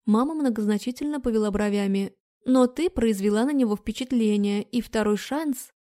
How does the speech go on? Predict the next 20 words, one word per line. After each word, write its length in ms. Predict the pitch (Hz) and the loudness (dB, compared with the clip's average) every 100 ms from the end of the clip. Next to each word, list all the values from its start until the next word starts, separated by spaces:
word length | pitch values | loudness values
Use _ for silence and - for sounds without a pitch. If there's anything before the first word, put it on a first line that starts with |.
| _ _ _ | _ _ _
Вчера 420 | _ - 220 233 | _ -2 0 2
Ник. 540 | 262 196 196 214 - - _ | 2 2 0 -2 -8 -20 _
Кто 280 | - - 262 | -8 0 2
завтра, 500 | 247 294 220 - 190 | 2 0 0 -4 -2
мама? 540 | 208 247 214 185 170 - _ _ | 2 2 0 -4 -10 -20 _ _
Кого 320 | - 294 320 269 | 0 0 2 0
ты 120 | 208 | -2
ещё 220 | 190 208 | -2 0
найдёшь 500 | 208 214 214 269 - | 2 0 0 -4 0
мне 180 | 208 208 | 2 2
в 100 | - | 0
пару? 560 | - 254 190 175 165 - - | 0 2 0 -4 -8 -14 0
Неужели 440 | 240 262 262 294 233 | 2 4 2 -2 0
ты 120 | 220 | 2
не 180 | 220 233 | 4 2
видишь, 400 | 240 247 196 180 | 0 -2 -2 -4
что 240 | - 220 | -2 0
я 440 | 214 214 226 220 - | 2 2 0 0 2
не 220 | 233 226 | 4 4
ты?» 520 | 220 254 226 196 175 | 2 0 2 0 -2